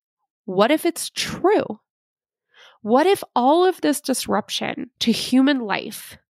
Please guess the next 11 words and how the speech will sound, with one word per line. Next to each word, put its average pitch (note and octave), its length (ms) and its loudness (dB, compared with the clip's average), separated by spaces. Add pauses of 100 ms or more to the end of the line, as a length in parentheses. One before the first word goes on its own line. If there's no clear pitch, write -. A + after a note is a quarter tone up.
(120)
is G#3+ 120 -4
just - 240 0
a F4 60 2
power A#3+ 300 0
play? - 360 -10 (1600)
What B3 280 -4
if? - 520 -10 (1080)
And A3+ 200 2
if F#4 200 2
it's - 220 -2
true, F3+ 480 -4